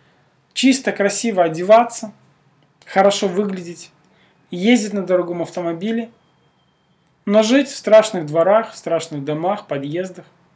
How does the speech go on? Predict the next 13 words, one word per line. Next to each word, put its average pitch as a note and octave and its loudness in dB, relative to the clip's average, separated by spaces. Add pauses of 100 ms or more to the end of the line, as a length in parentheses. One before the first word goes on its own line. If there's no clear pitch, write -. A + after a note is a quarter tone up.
(200)
Каждый A3 6
день A#3 0 (720)
ходить G3 -2
возле E3+ -4
мусора F3+ -6 (1900)
и E3+ -8
ничего E3+ -4
не D#3 -4
менять. F#3+ -6 (2250)
Откуда F#3+ -2
это C#3+ -6
в - -18
человеке? D#3+ -12